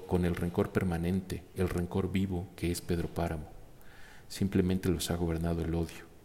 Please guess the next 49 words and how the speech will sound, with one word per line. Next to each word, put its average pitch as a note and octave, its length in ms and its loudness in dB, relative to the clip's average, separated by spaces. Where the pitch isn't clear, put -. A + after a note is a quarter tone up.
el F2 80 2
resentimiento, E2+ 800 -2
la F2+ 120 -2
frustración. E2+ 640 -2
Ah, - 120 4
bueno, A2+ 360 10
pero - 160 2
eso - 200 2
nada A2+ 220 6
más A2 180 2
pasa - 260 2
en F2 60 0
Comala, F#2 600 4
en E2 120 -2
los E2+ 80 -2
libros F#2 300 4
de E2+ 100 -2
Rulfo. F#2+ 420 0
Ojalá, E2 500 0
ojalá, G2+ 420 6
pero F#2+ 220 8
creo A2+ 220 6
que A2 160 6
es A#2 120 2
el A2 100 6
diagnóstico G2+ 560 2
perfecto F#2+ 500 0
de F#2 80 2
una F#2+ 100 4
enfermedad F#2 520 0
que - 100 -2
abarca F2 320 0
todo F2+ 260 2
México. F2 500 -4
¿Qué G#2 100 12
haríamos G#2+ 460 10
sin F2+ 160 2
un F#2 80 4
Salinas G2 500 4
al D#2+ 80 0
cual F2+ 160 2
culpar F2+ 460 0
de F2+ 80 2
todos F2+ 320 2
nuestros - 320 -4
males F2+ 320 4
del E2 100 -2
pasado - 380 -4
sexenio? - 480 -4